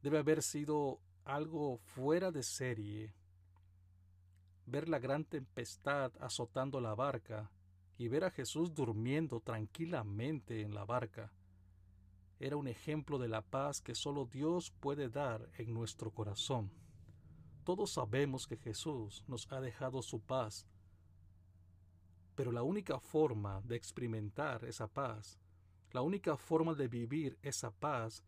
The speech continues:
es cuando estamos en medio de las tormentas de la vida.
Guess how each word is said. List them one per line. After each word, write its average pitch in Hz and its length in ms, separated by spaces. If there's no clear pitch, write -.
es 131 160
cuando 139 320
estamos 139 500
en 107 240
medio 143 440
de 123 120
las 113 240
tormentas 117 720
de 107 120
la 101 140
vida. 107 400